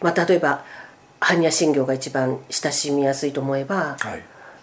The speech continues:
Speaker 1: そういうのを拝むっていうのも、あ、拝むっていうんですかね、それを、お経を読めばいいんでしょうかね。
Speaker 2: まあ、昔から口伝えでお経も習ってましたので、おじいちゃんおばあちゃんが読んでいたものを読んで、あ、読んだとか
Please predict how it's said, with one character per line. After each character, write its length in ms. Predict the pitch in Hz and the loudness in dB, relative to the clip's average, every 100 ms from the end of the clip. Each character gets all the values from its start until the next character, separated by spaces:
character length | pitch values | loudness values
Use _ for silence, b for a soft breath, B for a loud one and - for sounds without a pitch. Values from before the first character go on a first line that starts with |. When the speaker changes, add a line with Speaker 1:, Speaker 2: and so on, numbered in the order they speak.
| - | -16
Speaker 1:
そ 220 | - 180 | -4 0
う 40 | 156 | 2
い 40 | |
う 20 | |
の 80 | 147 | 2
を 280 | 147 190 - | 4 4 4
拝 260 | 165 143 139 | 0 0 0
む 40 | |
っ 40 | |
て 120 | 131 127 | -4 -4
い 40 | |
う 20 | |
の 80 | 123 | -4
も、 180 | 120 - - - | -4 -10 -16 -12
あ、 160 | - - - - - | -8 -8 -10 -12 -2
拝 220 | - - | 4 4
む 80 | 147 | 4
っ 20 | |
て 80 | - | -4
い 40 | |
う 20 | 131 | -4
ん 0 | |
で 60 | |
す 60 | - | -2
か 60 | |
ね、 80 | 127 | -2
そ 100 | 127 | 4
れ 60 | 165 | 4
を、 240 | 160 135 B B B B B B - - - - - | 4 2 B B B B B B -20 -20 -20 -10 -2
お 100 | 160 | -2
経 180 | - 151 | 4 4
を 40 | |
読 120 | 156 | 6
め 120 | 165 139 | 4 4
ば 120 | 127 | 2
い 40 | |
い 40 | 131 | 0
ん 60 | |
で 80 | 131 | -2
し 120 | - | -6
ょ 40 | 131 | -10
う 20 | |
か 140 | - | -8
ね。 220 | 131 117 - - - - - - - - - | -8 -8 -10 -20 -20 -20 -20 -20 -20 -20 -2
Speaker 2:
ま 120 | 127 131 | 4 4
あ、 100 | - B B B B - | 4 B B B B -8
昔 280 | 113 - | -6 -2
か 100 | - | 6
ら 160 | 127 123 - - | 6 6 2 -12
口 240 | - - 98 | -12 -10 -8
伝 120 | 107 | 0
え 280 | 110 110 104 | 2 4 2
で 280 | 101 104 104 | -2 -4 -4
お 80 | 110 | -8
経 220 | - 107 | -6 -4
も 140 | 101 98 | -4 0
習 200 | 101 110 | 2 2
っ 80 | - | 0
て 120 | 87 | -10
ま 120 | 87 | -10
し 60 | - | -12
た 140 | 85 | -12
の 160 | 82 95 | -8 -2
で、 240 | 113 95 | -2 -2
お 40 | 101 | -8
じ 140 | 98 | -10
い 20 | |
ち 80 | 95 | -8
ゃ 20 | |
ん 60 | 90 | -4
お 20 | |
ば 140 | 110 104 | -2 -2
あ 40 | |
ち 120 | 98 | -2
ゃ 60 | 85 | -10
ん 40 | |
が 80 | 87 | -10
読 180 | 92 90 | -12 -12
ん 60 | |
で 80 | 85 | -12
い 40 | 85 | -12
た 120 | 85 | -8
も 140 | 95 | -2
の 100 | 135 | 0
を 200 | 113 90 - B B B B - | 0 -2 -12 B B B B -14
読 120 | 90 | -12
ん 100 | 85 | -12
で、 140 | 85 85 | -14 -12
あ、 140 | 85 - | -12 -12
読 180 | - 92 | -14 -14
ん 20 | |
だ 80 | 85 | -14
と 120 | - - | -18 -16
か 220 | 76 | -16